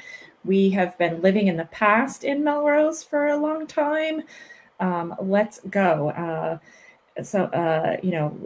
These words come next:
people hanging out kind of in the evening hours. There was some concern about that. Um, yes, that's actually what we want, <laughs> like, a vibrant downtown where people can go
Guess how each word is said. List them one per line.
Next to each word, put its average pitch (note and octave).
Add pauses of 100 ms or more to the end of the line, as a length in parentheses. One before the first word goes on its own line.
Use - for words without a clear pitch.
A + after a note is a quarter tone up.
(300)
people G3+
hanging G3
out F#3
kind F3
of E3+
in F#3
the E3+
evening A#3+
hours. B3
There F#3+
was F#3
some F#3
concern A#3+
about B3
that. C4 (260)
Um, G#3+
yes, A3+
that's A3+
actually G3
what F3+
we F3
want, F3
<laughs> -
like, G3
a A#3
vibrant A3
downtown B3+
where G3+
people A3
can G3+
go G3